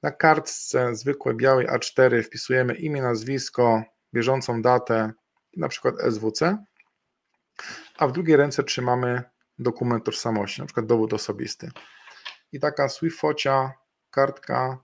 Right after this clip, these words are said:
z naszymi danymi, z datą plus z dowodem osobistym jest dokumentem, który będzie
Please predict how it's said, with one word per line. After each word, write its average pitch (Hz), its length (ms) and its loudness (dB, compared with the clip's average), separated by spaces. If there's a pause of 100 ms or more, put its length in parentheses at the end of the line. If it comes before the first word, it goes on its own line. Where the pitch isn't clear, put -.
(640)
z 123 120 -10
naszymi 127 320 -6
danymi, 123 480 -2
z 110 100 -10
datą 120 540 0 (100)
plus 113 220 -6
z 117 60 -14
dowodem 120 360 -2
osobistym 127 600 -6
jest 117 140 -2
dokumentem, 127 680 -4 (560)
który 120 460 2
będzie 120 500 0